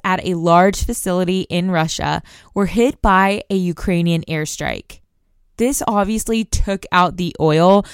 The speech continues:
but luckily it didn't harm anyone. It was a strategic and successful effort to essentially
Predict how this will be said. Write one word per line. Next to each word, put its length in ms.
but 260
luckily 600
it 120
didn't 300
harm 340
anyone. 500
It 160
was 160
a 140
strategic 840
and 220
successful 760
effort 460
to 100
essentially 680